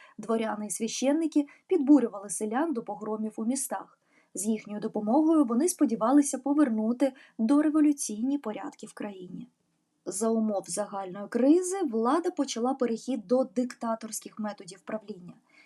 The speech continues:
Якобінці домоглися створення у березні тисяча сімсот дев'яносто третього року революційного трибуналу,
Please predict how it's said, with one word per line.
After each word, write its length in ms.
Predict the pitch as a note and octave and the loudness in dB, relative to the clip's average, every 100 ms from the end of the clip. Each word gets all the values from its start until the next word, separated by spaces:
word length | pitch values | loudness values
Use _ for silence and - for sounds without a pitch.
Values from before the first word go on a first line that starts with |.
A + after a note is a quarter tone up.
| - | -2
Якобінці 580 | A#3 A3 G3 C4+ D4+ C#4+ | -2 -2 0 2 2 0
домоглися 540 | B3+ B3+ A#3 C#4 B3+ | 0 -2 0 0 0
створення 480 | A#3+ - A#3+ B3 A#3 | -4 -2 0 2 0
у 80 | A3+ | 0
березні 420 | A3+ A3+ A3 G#3+ | -2 -2 -4 -6
тисяча 420 | A3 G#3+ - G3+ | -4 -4 -6 -6
сімсот 380 | - G#3+ G#3+ G#3 | -4 -4 -2 -4
дев'яносто 400 | G3 G3+ G#3 G3 | -8 -10 -8 -8
третього 420 | - G3 F3+ F3+ | -8 -10 -10 -8
року 340 | A3 C#4+ D4 C#4+ - - | 2 4 4 2 -8 2
революційного 800 | D4+ F4+ E4 D4 A3+ A3 A3 A3 | 6 8 8 6 0 -4 -4 -4
трибуналу, 680 | A#3 A#3+ C#4 B3+ G3+ F#3+ | -2 -2 0 -2 -2 -10